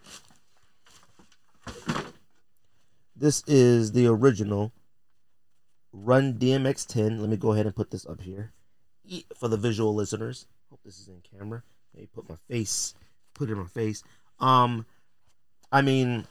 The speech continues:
this is a top three most comfortable sneaker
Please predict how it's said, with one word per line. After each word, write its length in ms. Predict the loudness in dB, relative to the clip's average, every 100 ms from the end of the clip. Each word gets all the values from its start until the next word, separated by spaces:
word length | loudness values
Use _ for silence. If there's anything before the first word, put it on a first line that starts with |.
| _ _ _ _ _ _ _ _ _ _ _ _ _ _ _ _ -20 -20 -20 -20 -20
this 380 | -12 -2 0 0
is 260 | 2 2 2
a 140 | 0 0
top 460 | 2 4 4 0
three 400 | -10 -2 0 0
most 300 | 0 0 -2
comfortable 440 | -4 -6 -4 -4 -6
sneaker 540 | -2 -2 0 -4 -8